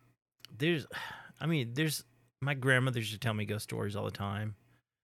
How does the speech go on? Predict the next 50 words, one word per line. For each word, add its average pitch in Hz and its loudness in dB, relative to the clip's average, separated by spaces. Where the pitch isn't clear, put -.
Um, 95 -4
and 98 -2
they 123 -2
were 127 2
very 120 4
convincing. 110 0
Um, 104 0
by 113 4
the 123 6
way, 120 6
guys, 104 0
what 120 2
I'm 104 0
referring 107 0
to, 113 -2
if 101 -6
you 104 -6
go 104 -2
back 104 -4
and 104 -4
listen 98 -4
to 92 -12
that 101 -4
episode 101 -6
three 107 -6
I - -10
talked 104 -4
about 104 -2
earlier, 101 -6
uh, 95 0
Jason's 101 -4
ghost 107 -6
stories, 110 -6
I 110 -6
talk 107 -4
about 104 -4
it 107 -6
there. 110 -6
But, 123 0
I 127 2
mean, 127 4
she - 0
would 233 -2
tell 185 4
me 165 4
stories 139 2
and 117 0
they 113 4
wouldn't 107 -2
change. 92 -4